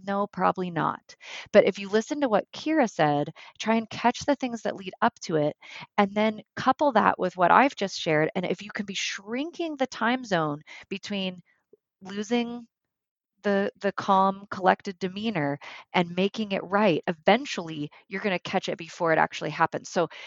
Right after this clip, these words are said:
that amount of time shrinks. You're not leaving kids with the aftermath of a blow up for an hour while you go calm down and, or you're still fuming or whatever.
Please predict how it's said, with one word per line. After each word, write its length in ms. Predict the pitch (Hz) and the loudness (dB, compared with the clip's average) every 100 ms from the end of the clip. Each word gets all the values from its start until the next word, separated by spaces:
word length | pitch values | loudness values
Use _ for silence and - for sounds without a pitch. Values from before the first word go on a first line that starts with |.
| - | 2
that 160 | 202 208 | 6 6
amount 240 | 190 185 | 6 0
of 80 | 175 | -2
time 240 | - 175 165 | -2 -2 -2
shrinks. 440 | - 202 185 - | -6 -4 -4 -2
You're 80 | 185 | 2
not 160 | 170 | 2
leaving 420 | 175 196 202 202 180 | 2 -4 -2 -2 -2
kids 320 | 190 180 170 | 0 0 0
with 120 | 165 | -4
the 120 | - - | -2 6
aftermath 640 | 170 175 - 170 156 147 | 6 6 2 0 2 2
of 120 | 160 156 | 0 -2
a 60 | |
blow 280 | 143 156 160 | -2 -2 2
up 200 | 147 143 | 2 0
for 120 | - 156 | -2 -2
an 80 | - | 4
hour 320 | 156 160 151 | 4 6 4
while 140 | 151 151 | 0 0
you 140 | 156 | 0
go 220 | 160 147 - | -4 -4 -4
calm 300 | 165 156 156 | 0 0 2
down 260 | 151 156 | 0 0
and, 180 | 147 147 - | -4 -8 -6
or 60 | |
you're 120 | 156 147 | -6 -6
still 220 | - 160 | 0 0
fuming 460 | - 170 165 147 139 | 0 -10 -6 -6 -6
or 100 | 139 | -2
whatever. 380 | 147 143 135 | 2 2 0